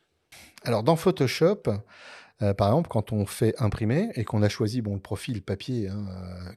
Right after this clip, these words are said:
qu'on, qu'on veut utiliser, on a sous la fenêtre de visualisation de nos photos, effectivement, une petite coche.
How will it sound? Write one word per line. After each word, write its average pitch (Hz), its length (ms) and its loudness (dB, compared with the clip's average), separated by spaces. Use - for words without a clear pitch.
qu'on, 92 140 -6
qu'on 107 140 -4
veut 101 100 0
utiliser, 107 640 0
on 131 200 6
a 151 320 8
sous - 280 -4
la 139 140 8
fenêtre 151 300 2
de 131 80 4
visualisation 117 920 0
de 113 160 2
nos 107 120 4
photos, 147 420 4
effectivement, 127 340 4
une 151 100 6
petite 117 360 0
coche. 151 420 6